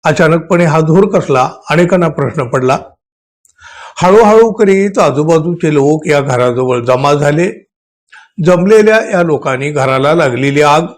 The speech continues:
आटोक्यामध्ये आणली. घरातलं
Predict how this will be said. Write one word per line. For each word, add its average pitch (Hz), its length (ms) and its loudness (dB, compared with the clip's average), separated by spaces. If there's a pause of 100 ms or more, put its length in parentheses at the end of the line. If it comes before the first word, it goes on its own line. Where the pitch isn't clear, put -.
(140)
आटोक्यामध्ये 170 540 2
आणली. 117 400 -4 (1400)
घरातलं 147 680 2